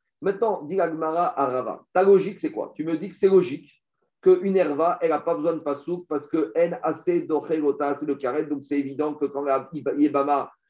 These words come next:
c'est et la belle-sœur et c'est sa fille ou c'est sa belle-mère,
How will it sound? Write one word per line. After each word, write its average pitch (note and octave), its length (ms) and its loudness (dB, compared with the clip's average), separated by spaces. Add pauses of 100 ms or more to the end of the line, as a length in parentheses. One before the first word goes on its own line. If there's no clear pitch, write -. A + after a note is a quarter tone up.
(140)
c'est E3 400 0
et E3 120 -2
la D#3+ 100 2
belle-sœur D3 420 0
et C3+ 80 -2
c'est C3+ 160 -8
sa C3 220 -4
fille D#3 220 -6
ou C3+ 100 -6
c'est C3+ 160 -6
sa C3+ 100 -2
belle-mère, C#3 500 -2